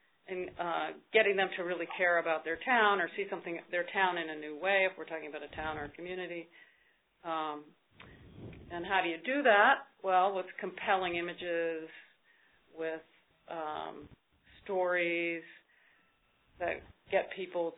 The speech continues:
to participate in a conversation. Um, I sent out an email before this talk to a couple of people in Heart and Soul Towns, and I asked them, "What worked for you, uh,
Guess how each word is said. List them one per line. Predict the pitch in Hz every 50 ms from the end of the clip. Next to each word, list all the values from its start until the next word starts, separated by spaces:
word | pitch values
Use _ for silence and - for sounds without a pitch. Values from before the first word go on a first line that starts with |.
| - -
to | 165 160 160 151 151 151 147 - _ _ _ _ _ _ _ _ _ _ _ _ _ _ _ _ _ _ _
participate | 196 196 - 208 196 185 - 185 175 170
in | 160 165 160
a | 160
conversation. | - - 170 160 151 156 156 - - 247 226 214 214 220 - - 190 190 180 175 175 170 165 160 156 156 - _ _ _ _ _ _ _ _ _ _ _ _ _ _
Um, | 160 160 151 147 147 - - 156 156 147 147 147 - _ _ _ _ - - _ _ _ _ _ _ - _ _ _ -
I | 165 170 180 180 175 170 175 - - -
sent | 202 190 185 180
out | 175 175 160
an | 170 170 185
email | 220 240 233 220 214 202 196 196 190 185 185 185 - _ _ _ _ _ _
before | 185 190 - 190 180 175 175
this | 170 - - -
talk | 254 233 226 220 220 -
to | - 175 175
a | 175
couple | - 202 185 - 180 175 175
of | 170 - -
people | 190 180 180 165 170 165
in | 160
Heart | 165 170 165 -
and | 165 - -
Soul | 170 165 143 - - -
Towns, | 226 220 202 190 185 180 175 175 170 170 - _ _ _ _ _ _ _ _ _ _ _ _ _ -
and | - 208
I | 208 214
asked | 240 262 269 269 269 - -
them, | 175 165 160 165 - _ _ _ _ _ _
"What | - 247 320 - 311
worked | - 320 - 294 - -
for | - 202
you, | 202 175 180 175 165 160 160 156 151 151 156 - _ _ _ _ _ _ -
uh, | 175 165 160 165 165 165